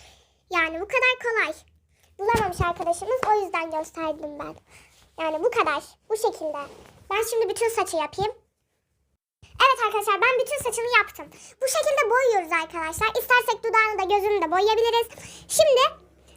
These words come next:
söylediğim gibi şu ikinci katmana geçiş yapıyoruz arkadaşlar. Üstüne dokununca zaten direkt geçiyor. Sonra bu şekilde oluyor. Ee, ben şu renk boyayacağım ya da bu.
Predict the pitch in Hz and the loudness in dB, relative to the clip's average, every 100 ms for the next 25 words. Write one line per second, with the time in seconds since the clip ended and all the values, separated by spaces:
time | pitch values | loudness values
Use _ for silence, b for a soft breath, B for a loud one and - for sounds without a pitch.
0 | - - 523 523 539 508 427 392 453 508 | -10 4 6 8 6 6 4 2 0 0
1 | - _ - - - - - - - - | -10 _ -20 -20 -20 -20 -20 -20 -20 -20
2 | - - - - 571 539 523 480 523 480 | -20 -16 -4 6 8 8 4 4 2 2
3 | 453 453 359 330 320 320 320 302 302 302 | 0 0 -2 -4 -6 -6 -4 -4 -4 -6
4 | 311 311 - 466 480 _ B B 523 554 | -6 -6 -2 -2 -4 _ B B 2 6
5 | 571 554 571 539 508 508 453 440 440 440 | 4 4 4 4 4 2 2 0 0 -2
6 | 370 359 339 508 466 359 466 539 554 539 | -4 -4 -2 0 0 2 2 4 6 6
7 | 539 523 523 - b b b b b b | 4 4 0 -4 b b b b b b
8 | b - 359 370 370 480 523 494 494 494 | b 0 2 4 6 6 6 0 0 -2
9 | 494 494 - - 523 427 359 - - - | -2 -6 -4 2 4 4 0 -6 -12 -4
10 | 302 302 302 370 440 403 320 302 339 | -2 -2 -2 0 0 0 0 2 2